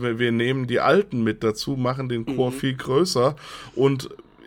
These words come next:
Speaker 1: wir sind jetzt langsam in dem Alter, wo die Alten eben au-, auch mit, nicht mehr mit <laughs> der alten Musik aufgewachsen
Speaker 2: Ja.
Speaker 1: sind, ja. Ähm, das heißt, vielleicht ist das, was du gerade gesagt hast, der Popchor,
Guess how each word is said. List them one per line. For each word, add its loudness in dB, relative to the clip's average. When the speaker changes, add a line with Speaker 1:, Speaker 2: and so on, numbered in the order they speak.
Speaker 1:
wir 4
sind 0
jetzt 4
langsam 4
in 0
dem 2
Alter, 4
wo 0
die -4
Alten 2
eben 0
au-, -2
auch 0
mit, -4
nicht -2
mehr 0
mit -2
<laughs> 0
der 2
alten -2
Musik -6
aufgewachsen -2
Speaker 2:
Ja. 2
Speaker 1:
sind, 0
ja. -4
Ähm, 6
das 0
heißt, 4
vielleicht 4
ist -6
das, -2
was -6
du -10
gerade -2
gesagt -2
hast, -6
der 0
Popchor, 0